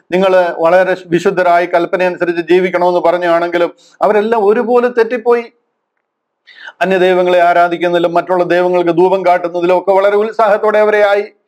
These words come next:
അത് കഴിഞ്ഞപ്പോഴത്തേന്, ആ, ശേഖേമിൽ വെച്ച് യോശുവ അവരോട് പറയുന്ന ഒരു ഭാഗമാ, "യഹോവയെ സേവിക്കുന്നത് നന്നല്ലെന്ന് നിങ്ങൾക്ക് തോന്നുന്നുവെങ്കിൽ നദിക്ക് അക്കരെ വെച്ച്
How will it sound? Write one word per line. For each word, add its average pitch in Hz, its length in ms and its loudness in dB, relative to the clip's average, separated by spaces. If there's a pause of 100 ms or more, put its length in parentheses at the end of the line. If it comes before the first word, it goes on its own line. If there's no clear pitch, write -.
(260)
അത് 180 180 2
കഴിഞ്ഞപ്പോഴത്തേന്, 190 640 0 (500)
ആ, - 20 4 (240)
ശേഖേമിൽ 190 500 0
വെച്ച് 175 280 2 (260)
യോശുവ 202 440 2
അവരോട് 180 240 0
പറയുന്ന 180 280 0
ഒരു 180 180 -2
ഭാഗമാ, 180 380 2 (400)
"യഹോവയെ 202 560 2 (140)
സേവിക്കുന്നത് 190 640 2 (160)
നന്നല്ലെന്ന് 214 680 -2 (280)
നിങ്ങൾക്ക് 185 380 0
തോന്നുന്നുവെങ്കിൽ 180 640 0 (400)
നദിക്ക് 190 420 0
അക്കരെ 226 420 0
വെച്ച് 208 260 0